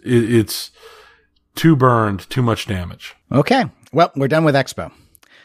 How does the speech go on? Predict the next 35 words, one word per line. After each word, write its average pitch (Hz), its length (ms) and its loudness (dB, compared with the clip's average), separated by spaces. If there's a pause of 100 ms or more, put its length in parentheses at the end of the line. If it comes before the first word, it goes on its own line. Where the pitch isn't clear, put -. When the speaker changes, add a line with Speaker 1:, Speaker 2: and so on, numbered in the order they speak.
(140)
Speaker 2:
So 98 640 -8
we'll 117 260 -2
just 160 240 -4
do 147 100 0
the 113 140 -2
last 131 320 -2
thing 139 140 0
in 123 80 0
our 110 100 -2
pinball 131 340 -2
segment 113 640 -8
real 107 240 -8
quick, - 280 0
which 131 200 -2
is 104 200 -2
the 104 340 -4
round 139 340 2
four 143 400 2 (240)
of 107 140 -10
our 107 140 -4
System 131 340 -4
eleven 120 380 0
tournament. 80 380 -16 (1120)
Uh, 101 260 -10
in 123 100 -4
terms 160 220 2
of 151 80 4
the 127 100 4
round 139 360 2
three 156 200 0
results, 123 600 0
there 127 140 -2
was 123 180 0
only 127 220 2
one 117 320 0